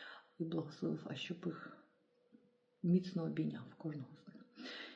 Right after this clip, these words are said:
І мені хочеться, щоб ми молилися саме про те, щоб ми були здатні це зробити, щоб через нас була проявлена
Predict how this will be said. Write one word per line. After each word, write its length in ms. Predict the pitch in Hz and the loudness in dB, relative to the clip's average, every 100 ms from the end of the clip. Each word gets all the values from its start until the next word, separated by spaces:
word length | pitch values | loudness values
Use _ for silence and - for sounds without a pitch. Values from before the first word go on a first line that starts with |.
| - | -8
І 300 | - 180 180 | 0 6 6
мені 280 | 170 175 214 | 8 12 12
хочеться, 380 | 247 180 160 - | 12 8 2 -2
щоб 180 | - 160 | -2 0
ми 60 | |
молилися 500 | 170 175 175 165 - 170 - - | 2 4 2 0 -4 -8 -12 -6
саме 240 | 180 165 | 0 0
про 160 | 160 - | 0 -2
те, 160 | - | 0
щоб 280 | 202 175 156 | 2 0 6
ми 160 | 170 180 | 10 10
були 280 | 147 143 - | 8 4 0
здатні 380 | - 107 - | -2 -4 -4
це 200 | - - | -4 -4
зробити, 420 | - - - - - | -4 -4 -4 -8 -10
щоб 200 | - 156 | -10 -2
через 320 | - 160 156 | 2 2 2
нас 420 | 170 208 285 - - - | 2 4 2 -4 -12 -4
була 200 | 160 160 | 2 2
проявлена 600 | 156 156 165 175 165 160 | 2 0 0 0 -2 -4